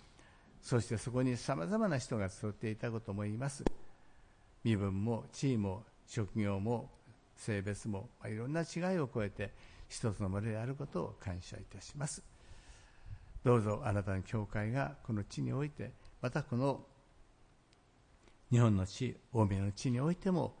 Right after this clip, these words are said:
また打ち伝えていただいていくことができますよう導いてください。イエス・キリストの名前によって感謝してお祈りをいたします。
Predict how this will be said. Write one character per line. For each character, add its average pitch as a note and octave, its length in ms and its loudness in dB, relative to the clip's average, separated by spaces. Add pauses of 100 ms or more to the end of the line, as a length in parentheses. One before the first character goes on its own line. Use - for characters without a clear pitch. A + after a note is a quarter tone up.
(220)
ま G#2 100 -2
た C#3 180 0
打 A#2 80 -4
ち - 120 -14
伝 G2 160 -2
え - 20 0
て F#2+ 180 -6
い - 20 0
た - 20 -
だ G2+ 100 -2
い G2 40 -2
て G#2+ 120 -10
い G#2 40 -6
く - 40 -14
こ - 60 -8
と G#2 120 -6
が G2+ 60 -4
で G#2 80 -6
き - 140 -10
ま C#3 100 -4
す - 180 -8
よ F#3 60 -6
う - 40 -8
導 A#2+ 220 -12
い A#2 40 -10
て - 80 -18
く - 280 -20
だ - 60 -18
さ - 160 -4
い。 C#3 60 -6 (800)
イ B2 80 8
エ B2 80 10
ス・ - 120 -4
キ A2+ 80 4
リ G#2+ 80 4
ス - 60 -4
ト A#2+ 80 4
の A2+ 60 6
名 B2 100 4
前 C3+ 160 4
に C3 60 2
よ C3 80 0
っ - 20 -4
て C3 160 -6
感 G#2+ 200 0
謝 G2 160 -6
し - 80 -10
て - 220 0
お A2+ 100 0
祈 F#2 220 -2
り F#2+ 80 -6
を F#2 60 -8
い F#2 40 -12
た - 160 -8
し - 180 -10
ま D#3 80 4
す。 - 220 -2